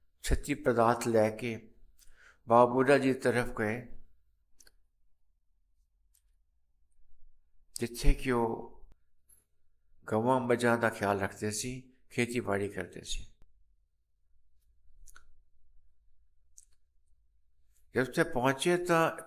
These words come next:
ਧੂੜ ਦੇਖ ਕੇ ਬਾਬਾ ਬੁੱਢਾ ਜੀ ਨੇ ਆਪਣੇ ਦਾਸ ਨੂੰ ਕਿਹਾ ਕਿ "ਇਹ ਕੀ ਹੋ ਰਿਹਾ ਹੈ?"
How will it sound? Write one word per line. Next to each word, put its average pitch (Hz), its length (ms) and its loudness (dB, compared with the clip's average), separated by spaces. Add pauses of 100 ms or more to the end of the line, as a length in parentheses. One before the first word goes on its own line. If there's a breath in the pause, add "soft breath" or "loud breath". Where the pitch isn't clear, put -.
ਧੂੜ 120 260 2
ਦੇਖ 139 300 2
ਕੇ 165 120 2
ਬਾਬਾ 123 360 6
ਬੁੱਢਾ 131 300 2
ਜੀ 147 180 -2
ਨੇ 131 220 -2
ਆਪਣੇ - 220 -2
ਦਾਸ 113 400 2
ਨੂੰ 127 120 -10
ਕਿਹਾ 127 180 -4
ਕਿ 123 200 -14 (300 soft breath)
"ਇਹ 139 100 -6
ਕੀ 180 200 -4
ਹੋ 135 180 -2
ਰਿਹਾ - 240 -8
ਹੈ?" - 160 -20